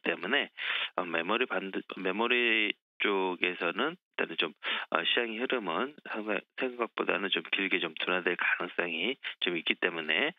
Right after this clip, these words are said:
어, 중소형 비메모리 시스템 반도체 업종으로, 어, 주목을 해서 대형주보다는 중소형 업체들로 관심을 갖고 접근하시는 전략이 좀 좋을 것 같습니다.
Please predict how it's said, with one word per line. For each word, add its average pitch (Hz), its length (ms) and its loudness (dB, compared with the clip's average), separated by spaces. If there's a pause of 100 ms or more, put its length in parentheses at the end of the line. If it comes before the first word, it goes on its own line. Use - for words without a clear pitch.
(340)
어, - 160 2
중소형 117 400 2
비메모리 117 580 0
시스템 113 320 0
반도체 92 640 2
업종으로, 110 760 0 (240)
어, 90 120 -4
주목을 90 440 -2
해서 82 180 -2
대형주보다는 90 800 0 (280)
중소형 95 320 0
업체들로 85 600 0
관심을 - 460 -2
갖고 101 640 0 (340)
접근하시는 92 680 -2
전략이 80 340 0
좀 82 240 -2
좋을 95 180 2
것 - 140 0 (100)
같습니다. 80 460 -4